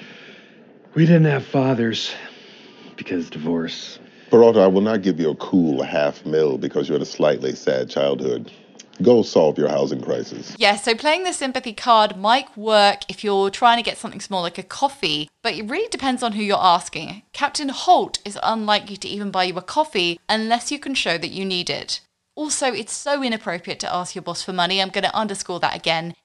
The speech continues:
Speaker 3: If you are listening to this and you are genuinely hard up for cash, unless you work for a small business where you're directly reporting to the owner, you should ask the H R department what it offers in terms of advance payment options if you are in financial difficulty.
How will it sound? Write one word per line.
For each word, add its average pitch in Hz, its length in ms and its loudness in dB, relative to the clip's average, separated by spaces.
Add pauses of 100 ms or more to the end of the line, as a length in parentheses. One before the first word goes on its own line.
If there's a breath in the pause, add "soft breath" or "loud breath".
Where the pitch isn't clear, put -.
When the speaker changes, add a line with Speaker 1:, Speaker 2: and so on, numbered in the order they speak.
Speaker 3:
If 240 160 -12
you 294 120 -4
are 311 120 2
listening 247 340 -6
to 220 100 -12
this - 400 -8
and 175 460 -4
you 180 180 -8
are 170 120 -2
genuinely 240 600 -4
hard 190 260 2
up 175 120 0
for 180 100 -10
cash, 165 500 -2 (200)
unless 233 320 -2
you 320 120 -4
work 247 180 -2
for - 100 -8
a 233 40 -8
small 208 240 -4
business 175 520 -6
where 175 120 2
you're 170 160 -2
directly 170 400 -4
reporting 175 760 -8
to - 140 -12
the 160 200 -2
owner, 196 420 -2 (120)
you - 80 -12
should 208 180 -4
ask 240 280 0
the 247 80 -6
H 214 260 -4
R 180 160 2
department 156 520 -6
what 175 100 -2
it - 100 -4
offers 254 400 -6
in 190 200 -6
terms 190 360 -4
of 175 60 -12
advance 170 380 -6
payment 185 340 -6
options 160 480 -8 (140)
if 180 160 -10
you 202 120 -2
are 190 200 6
in 190 80 -2
financial 175 420 -6
difficulty. 143 720 -12